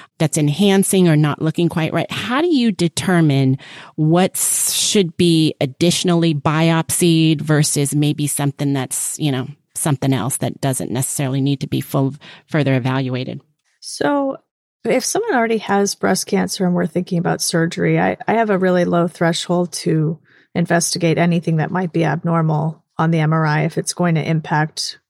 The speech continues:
Speaker 2: what decision the patient has for what kind of surgery they want to pursue. And for the most part, a radiologist feels the same way. If they are looking at images of someone who they know already has cancer, they're also going to have a low threshold to make sure that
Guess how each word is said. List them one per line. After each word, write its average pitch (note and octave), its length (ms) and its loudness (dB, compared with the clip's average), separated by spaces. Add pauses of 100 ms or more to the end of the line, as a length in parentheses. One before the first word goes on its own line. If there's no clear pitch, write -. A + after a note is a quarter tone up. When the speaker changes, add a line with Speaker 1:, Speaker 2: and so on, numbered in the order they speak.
Speaker 2:
what E3 260 -2
decision E3 440 -2
the D3+ 80 0
patient D#3 360 -4
has D#3 260 -2
for E3 140 -6
what D3+ 160 -4
kind C3 160 -6
of B2 80 -8
surgery - 400 -4
they G#2 160 -4
want D#3+ 220 -4
to F3+ 60 -6
pursue. C3 520 -4 (600)
And A3+ 300 -2
for - 160 -4
the D#4+ 80 0
most A#3 280 -2
part, G#3+ 220 0
a G3+ 40 2
radiologist E3 920 2 (300)
feels F#3 400 0
the E3 80 -2
same E3 280 0
way. E3 240 2
If D#3 140 -4
they A3 200 0
are G3+ 160 2
looking F#3 320 0
at E3 100 2
images E3 460 0
of D#3+ 100 -2
someone D#3+ 300 0
who E3 380 -2
they E3+ 120 2
know E3 200 2
already D#3+ 260 2
has D#3+ 280 -2
cancer, D#3+ 440 -2
they're F#3+ 200 2
also F3+ 300 0
going D3+ 200 -2
to E3 40 0
have D3+ 220 -2
a F3 60 -4
low E3 180 -2
threshold D#3+ 580 -6
to D#3 120 -4
make D3+ 200 -2
sure D#3+ 360 0
that C3 300 -4